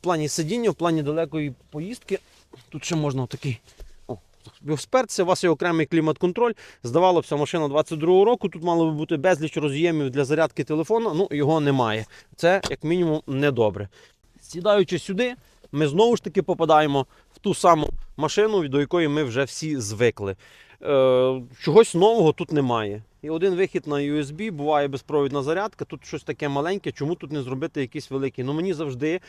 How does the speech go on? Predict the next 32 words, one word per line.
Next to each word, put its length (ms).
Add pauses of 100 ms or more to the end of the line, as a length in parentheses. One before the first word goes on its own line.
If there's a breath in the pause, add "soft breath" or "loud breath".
(220 loud breath)
от 180
в 140
Q 80
п'ять 280
мені 300 (280 loud breath)
не 180
подобалось, 640
і 80
навіть 340
в 100
Q 80
сім, 300
те, 220
що 240
тут 200
мало 320
місця. 300
Хочеться 460
кудись 360
тут, 160
тут 140
щось 220
покласти, 500
я 80
так 180
про 100
себе 300
говорю, 300 (260 loud breath)
але 80
мені 200
тут 180
завжди 340